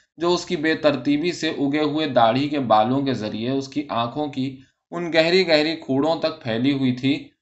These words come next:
جن میں سے سرخ سرخ گوشت کی ننھی ننھی سی پھانکیں ہر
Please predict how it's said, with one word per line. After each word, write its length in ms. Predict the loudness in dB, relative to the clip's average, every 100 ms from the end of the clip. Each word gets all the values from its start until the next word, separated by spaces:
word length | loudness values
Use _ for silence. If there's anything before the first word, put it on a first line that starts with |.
| _
جن 180 | -6 -4
میں 180 | -2 -2
سے 120 | -2
سرخ 360 | -4 -2 -2 -4
سرخ 300 | -4 -4 -4 -4
گوشت 340 | -2 -2 -6
کی 80 | -10
ننھی 320 | -8 -4 -4
ننھی 300 | 0 0 0
سی 140 | -2
پھانکیں 440 | -6 -2 -2 -2 -4
ہر 160 | -4